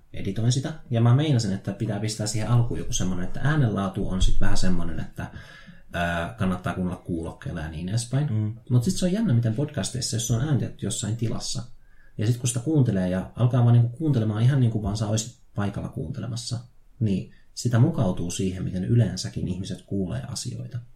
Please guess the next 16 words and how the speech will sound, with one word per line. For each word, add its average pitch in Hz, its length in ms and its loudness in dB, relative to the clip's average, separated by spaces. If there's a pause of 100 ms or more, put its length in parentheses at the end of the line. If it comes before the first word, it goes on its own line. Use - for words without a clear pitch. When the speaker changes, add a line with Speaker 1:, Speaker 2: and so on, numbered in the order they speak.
(360)
Speaker 1:
Et 98 120 -4
jos 101 140 -2
joku 117 140 0
vaikka 107 200 -2
puhuu 113 280 0
hiljempaa, 101 720 -2 (280)
niin 120 100 -4
sit, 104 240 -4
s-, - 280 -6
sit 117 200 2
vaan 117 100 4
niinku 120 140 4
suhtautuu 107 440 -2
siihen 101 240 -4
silleen, 95 380 4
että - 260 4